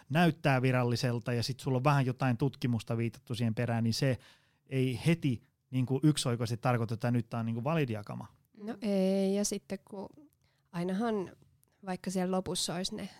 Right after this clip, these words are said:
Speaker 2: tutkimusviitteet, niin eihän se tarkoita, että olisi välttämättä edes luettu niitä tutkimuksia tai katsottu, että mitä siellä sitten oikeasti sanotaan. Mä itse asiassa kävin harjoittelussa puhumassa just tällaisille iäkkäämmille ihmisille, niin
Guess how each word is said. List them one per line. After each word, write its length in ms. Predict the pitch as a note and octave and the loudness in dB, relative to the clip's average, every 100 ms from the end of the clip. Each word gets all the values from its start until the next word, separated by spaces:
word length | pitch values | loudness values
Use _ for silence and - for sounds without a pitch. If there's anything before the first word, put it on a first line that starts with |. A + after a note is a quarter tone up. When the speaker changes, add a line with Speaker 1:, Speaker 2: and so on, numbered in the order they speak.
| - | -8
Speaker 2:
tutkimusviitteet, 1040 | A#3 - G#3 G3+ G#3 G3 F#3 - F3 F3 | -6 -2 -2 -2 -2 -2 -2 -6 -8 -8
niin 180 | F3 - | -10 -8
eihän 160 | E3+ | -6
se 100 | F3+ | -6
tarkoita, 500 | F3 F3+ F3 G3 - | -6 -6 -6 -8 -10
että 300 | F#3+ - G2+ - - | -10 -12 -16 -12 -12
olisi 180 | G3+ | -10
välttämättä 500 | - - A#3 G#3+ - | -10 -12 -12 -14 -16
edes 160 | A#3 - | -14 -4
luettu 380 | D4 D4+ - C4 | -2 -2 -4 -6
niitä 260 | B3 A3+ | -4 -2
tutkimuksia 760 | A3 G#3 - F#3+ F3+ - F3+ E3+ | -4 -6 -4 -2 -2 -4 -6 -4
tai 200 | D#3 D#3 | -6 -8
katsottu, 480 | - - F3 - - | -8 -8 -10 -10 -12
että 280 | - - - _ | -12 -14 -16 _
mitä 240 | - - - | -20 -12 -10
siellä 260 | A3 G#3+ | -8 -10
sitten 280 | A3 G#3 - | -12 -14 -12
oikeasti 440 | G#3 G#3 G#3+ - G#3+ | -10 -10 -10 -10 -6
sanotaan. 800 | - F#3+ F#3+ G3 - G#3+ A3 A3+ - C#3 _ _ _ - _ _ G3+ | -6 -6 -6 -8 -8 -12 -12 -14 -18 -20 _ _ _ -20 _ _ -10
Mä 80 | |
itse 200 | F#3+ - | -8 -4
asiassa 160 | G3+ - | -2 -2
kävin 300 | G3+ F#3+ F#3 | -2 -4 -4
harjoittelussa 800 | G3+ A3 F3+ F#3 - - A3 - | 0 0 0 -4 -10 -8 -4 -4
puhumassa 640 | G3+ F#3 F#3+ F#3+ G3+ - B3 - _ _ | -6 -8 -6 -2 -2 -2 -6 -14 _ _
just 260 | A3 G#3 - | -8 -8 -4
tällaisille 440 | B3+ B3+ C4 C4 C4 | -2 0 2 0 2
iäkkäämmille 760 | B3 A#3+ - A#3 A3+ A3 G#3 F3+ | 2 2 2 -2 0 2 0 -2
ihmisille, 640 | G#3 F3+ G3+ G3 F#3+ F#3 | -2 0 -2 -2 -2 -4
niin 280 | F#3 F#3+ | -4 -6